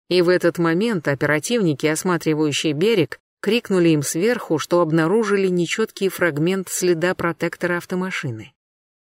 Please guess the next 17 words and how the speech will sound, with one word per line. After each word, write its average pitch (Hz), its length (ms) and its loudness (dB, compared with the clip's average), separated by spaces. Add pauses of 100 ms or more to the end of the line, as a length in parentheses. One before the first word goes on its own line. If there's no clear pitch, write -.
«Ты 175 220 -4
прав», 160 680 -2
согласился 165 720 0
Гущин. 139 480 -4 (580)
«Задушили 180 760 2
где-то 175 360 2
еще, 151 500 -2 (380)
а 165 140 -2
сюда 170 420 0
привезли 175 540 2
и 196 40 0
сбросили. 143 640 -2 (540)
Что-то - 540 -6
новое 196 440 0
у 185 80 2
нас, 143 280 -2
а? 156 280 0